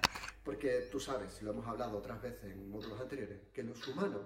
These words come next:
muchas veces, también los clientes, nos basamos en recuerdos de nuestra vida,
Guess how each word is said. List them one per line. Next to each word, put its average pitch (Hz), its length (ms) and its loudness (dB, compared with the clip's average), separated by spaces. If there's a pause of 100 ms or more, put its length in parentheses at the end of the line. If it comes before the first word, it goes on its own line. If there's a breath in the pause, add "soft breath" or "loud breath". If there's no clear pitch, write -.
muchas 117 300 -6
veces, 104 340 -2
también 113 240 -2
los 180 100 -2
clientes, 110 520 -6 (320 loud breath)
nos 135 120 -2
basamos 175 380 0
en 202 60 0
recuerdos 160 500 0
de 135 60 2
nuestra 104 260 -4
vida, 101 260 0